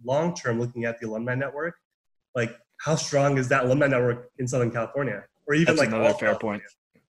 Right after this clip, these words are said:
Speaker 1: So
Speaker 2: Yeah. So I guess for your consulting stuff, were you mainly focusing on firms that had offices in L A then?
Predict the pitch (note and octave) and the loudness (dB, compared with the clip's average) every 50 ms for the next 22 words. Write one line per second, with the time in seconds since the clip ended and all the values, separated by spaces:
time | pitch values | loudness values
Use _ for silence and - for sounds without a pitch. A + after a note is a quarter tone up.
0 | _ _ _ _ _ _ _ C3 A#2 A2 A2 G#2+ - _ _ _ _ _ - - | _ _ _ _ _ _ _ -4 -2 -2 -2 -2 -6 _ _ _ _ _ -20 -20
1 | - - - - - _ _ _ _ - - C3 B2+ C3+ C3+ - - C#3+ C3 C3 | -20 -20 -20 -20 -20 _ _ _ _ 2 4 6 6 6 4 4 4 6 6 6
2 | B2 B2 - - C3 - - C3+ C3 - C3 B2+ - - B2+ A2+ - B2 A#2+ B2 | 6 4 4 0 0 2 4 4 4 4 2 0 4 4 4 4 4 2 0 2
3 | A#2+ A#2 A#2 A#2 A#2 A#2 A#2 A2+ - B2+ A#2 - A#2 - - A#2+ A#2 A2+ A2 A2 | 2 2 2 2 2 2 0 2 2 0 0 0 -2 -2 -2 -2 0 0 0 0
4 | A2 G#2+ A2 - - B2+ A2+ A2+ A2+ A2 A2+ G#2+ A2+ A2+ A#2+ A#2+ A2+ G#2 A#2+ G#2+ | 0 0 -2 0 0 0 0 0 -2 -2 0 0 2 2 2 2 4 4 4 4
5 | A2 - A#2 - - A#2 G#2+ G#2 - - - B2+ A#2+ A#2+ A2 A2 A2+ A#2 B2 C#3 | 2 2 0 -2 0 0 -2 -2 -2 0 0 0 2 2 2 4 6 4 4 6
6 | D3 D#3 D3+ D#3 D#3+ D#3 D#3 | 6 6 6 6 4 0 -6